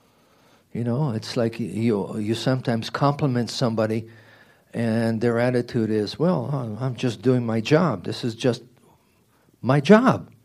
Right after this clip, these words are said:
You know, I E, uh, "No big deal." And that's kind of the impression you get from what these folks are saying here in their response to the judge.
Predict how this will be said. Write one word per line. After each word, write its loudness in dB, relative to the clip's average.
You -8
know, -4
I 0
E, 2
uh, -4
"No 2
big 2
deal." 4
And -6
that's 0
kind 0
of -2
the 0
impression -2
you -2
get 0
from -4
what -2
these -4
folks -4
are -4
saying -2
here -4
in -6
their 2
response -4
to -12
the -8
judge. -2